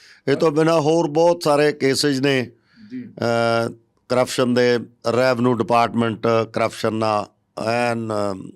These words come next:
Speaker 1: ਅ, ਲੱਥਪੱਥ ਹੋਇਆ ਹੋਇਆ।
Speaker 2: ਪਰ ਉਹ ਐਮ ਐਲ ਏ ਦਾ ਤਾਂ ਪੱਖ ਆ ਗਿਆ, ਕਹਿੰਦੇ ਕਿ ਸਾਡੇ ਤੇ ਮੈਨੂੰ ਤੇ ਵਿਰੋਧੀ ਬਦਨਾਮ ਕਰ ਰਹੇ ਹੈਗੇ ਨੇ।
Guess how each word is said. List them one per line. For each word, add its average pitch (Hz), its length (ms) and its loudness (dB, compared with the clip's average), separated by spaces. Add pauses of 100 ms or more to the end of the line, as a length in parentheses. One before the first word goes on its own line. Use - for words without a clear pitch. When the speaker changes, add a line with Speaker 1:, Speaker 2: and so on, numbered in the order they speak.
(280)
Speaker 1:
ਅ, - 800 -12
ਲੱਥਪੱਥ 117 560 -2
ਹੋਇਆ 110 260 2
ਹੋਇਆ। 104 280 0 (360)
Speaker 2:
ਪਰ 165 100 -14
ਉਹ 196 360 -10
ਐਮ 156 240 4
ਐਲ 175 120 8
ਏ 185 40 8
ਦਾ 180 120 8
ਤਾਂ 180 80 2
ਪੱਖ 156 360 4
ਆ 117 180 6
ਗਿਆ, 143 320 6
ਕਹਿੰਦੇ 139 340 2
ਕਿ 139 80 2
ਸਾਡੇ 120 300 0 (120)
ਤੇ 139 60 2
ਮੈਨੂੰ 135 280 2
ਤੇ 143 120 2 (100)
ਵਿਰੋਧੀ 139 440 2
ਬਦਨਾਮ 135 480 4
ਕਰ 127 160 6
ਰਹੇ 139 80 6
ਹੈਗੇ 127 180 4
ਨੇ। 107 160 2